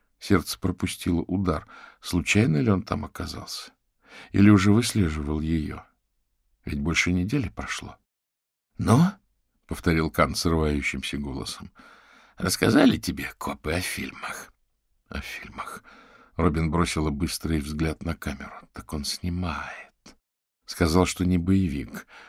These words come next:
Каждая из его предыдущих жертв была убита сложным и каждый раз изуверским способом. «Ну, конечно». «Да», — прошептала она, — «об ужастиках». «Ага,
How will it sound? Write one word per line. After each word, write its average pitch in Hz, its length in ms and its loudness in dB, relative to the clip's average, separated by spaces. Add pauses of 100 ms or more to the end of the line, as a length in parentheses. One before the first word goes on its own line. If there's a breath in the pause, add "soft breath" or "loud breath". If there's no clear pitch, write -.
(180 loud breath)
Каждая 98 460 6
из 87 260 0
его 90 220 2
предыдущих 87 840 0
жертв 82 340 -2
была 82 260 0
убита 82 440 0
сложным 85 560 -2
и - 120 -6
каждый 85 400 -2
раз 90 300 -2 (480 loud breath)
изуверским 92 840 4
способом. 95 720 -4 (640 soft breath)
«Ну, - 100 -12
конечно». - 640 -4 (680)
«Да», — 113 300 0 (180)
прошептала 76 560 -2
она, — - 220 -10 (340 loud breath)
«об 185 180 6
ужастиках». - 720 2 (640)
«Ага, 98 460 4